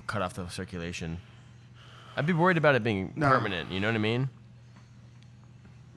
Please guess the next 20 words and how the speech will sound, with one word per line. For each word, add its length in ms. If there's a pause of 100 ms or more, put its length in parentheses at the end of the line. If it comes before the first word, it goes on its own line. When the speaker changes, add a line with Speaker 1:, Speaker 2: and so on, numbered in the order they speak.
(220)
Speaker 1:
<clears throat> 300 (180)
Speaker 2:
Well, 200
it's 240
weird, 260
too, 160
because 300
I 80
just, 280
I, 240 (720)
I 80
don't 140
think 140
I 40
would 100
ever 180
be 120
friends 280
with 100
that 160
person. 380